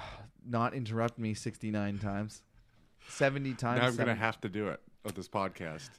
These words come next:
Speaker 1: Then
Speaker 2: or it doesn't count.
Speaker 1: Then all the citizens of Shechem and Beth Milo gathered beside the great tree at the pillar of Shechem to crown Abimelech king. Now,
Speaker 2: Is,
Speaker 1: I think
Speaker 2: are they
Speaker 1: this
Speaker 2: really
Speaker 1: is the
Speaker 2: crowning
Speaker 1: first
Speaker 2: him?
Speaker 1: king of Israel.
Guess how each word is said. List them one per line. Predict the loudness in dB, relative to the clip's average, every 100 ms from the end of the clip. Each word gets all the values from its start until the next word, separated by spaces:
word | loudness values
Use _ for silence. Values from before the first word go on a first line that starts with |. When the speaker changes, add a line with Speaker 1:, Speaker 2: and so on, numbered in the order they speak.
| 4
Speaker 1:
Then | 8 8
Speaker 2:
or | 8
it | 6
doesn't | 2 0 -4
count. | 2 2 2 -2
Speaker 1:
Then | 4 4 8
all | 10 12
the | 10
citizens | 6 2 2 0 -2
of | -2
Shechem | 4 4 4 0 -2 -4 0
and | 0 6
Beth | 6 6
Milo | 0 0 2 4 6 6 2 0
gathered | 4 6 6 4 2 0
beside | -2 2 2 2 0
the | -2
great | 2 2 2
tree | -2 2 2 2 0
at | -4
the | -2
pillar | 0 4 6 4
of | 2
Shechem | 0 0 0 -2 -8 -20 -10
to | -8
crown | 2 6 6 6 2
Abimelech | 4 4 6 4 4 0
king. | -2 0 0 -4 -10 -20 -4 6
Now, | 6
Speaker 2:
Is, | 8
Speaker 1:
I |
think | 6
Speaker 2:
are | 6
they | 6
Speaker 1:
this |
Speaker 2:
really | 6 6
Speaker 1:
is |
the | 8
Speaker 2:
crowning | 8 10 10 10
Speaker 1:
first | 6
Speaker 2:
him? | 4 2 0
Speaker 1:
king | 2 4 4
of | 4
Israel. | 4 6 6 4 0